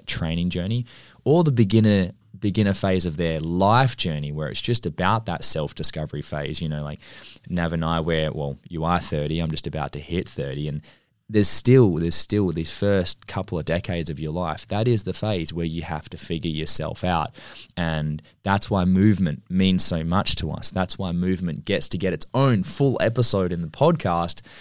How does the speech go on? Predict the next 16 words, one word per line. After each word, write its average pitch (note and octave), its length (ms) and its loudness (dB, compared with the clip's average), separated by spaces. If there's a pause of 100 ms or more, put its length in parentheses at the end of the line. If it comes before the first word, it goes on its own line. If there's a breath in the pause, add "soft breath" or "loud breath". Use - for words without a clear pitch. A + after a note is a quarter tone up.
(160 loud breath)
because D3+ 680 6
it's B2+ 200 2
so B2 500 4
valuable. F#2 1120 2
And E2 120 -4
we're F#2 100 0
really A2 400 4
trying G2 300 -4
to F#2 60 -2
portray F#2 420 -4
that E2 180 -4
message, F2 420 -2
is E2 200 -6
that E2 240 -6 (560 loud breath)
movement G#2 680 2
is E2+ 440 -2